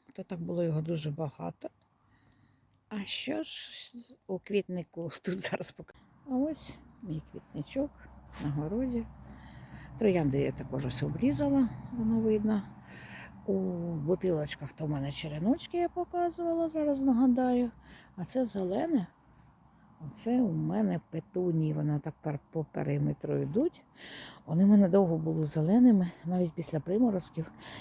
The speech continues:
І ще були квіточки після приморозків. Я їх не вирвала. Але щоб ви розуміли, сніг, був мороз, а вони ще зелені. Ну, все-таки треба їх вирвати на кінець. Ну, надіюсь,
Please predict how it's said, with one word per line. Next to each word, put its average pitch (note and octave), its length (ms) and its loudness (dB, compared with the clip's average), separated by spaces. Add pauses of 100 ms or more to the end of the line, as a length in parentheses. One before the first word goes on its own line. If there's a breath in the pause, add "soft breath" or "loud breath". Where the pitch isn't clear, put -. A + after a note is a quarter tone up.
(140 loud breath)
І F3 60 -4
ще A#3 240 2
були F#3+ 240 2
квіточки F#3+ 800 2 (160)
після D#3+ 280 0
приморозків. G3+ 800 4 (420 loud breath)
Я G3 160 6
їх B3+ 200 4
не G3+ 140 4
вирвала. E3 500 0 (220)
Але F#3+ 200 2
щоб F3 200 -2
ви F3+ 80 0
розуміли, F#3+ 580 4 (140)
сніг, B3+ 540 4 (160)
був E3+ 260 -2
мороз, G3 460 4 (440 loud breath)
а G#4 100 -6
вони G4 260 0
ще E4 260 6
зелені. A3 640 6
Ну, D#4+ 640 4
все-таки B3+ 400 0
треба G#3+ 220 2
їх F#3+ 160 0
вирвати B3 440 4
на F#3+ 120 2
кінець. - 560 6 (600 loud breath)
Ну, A3+ 300 2
надіюсь, A3 680 4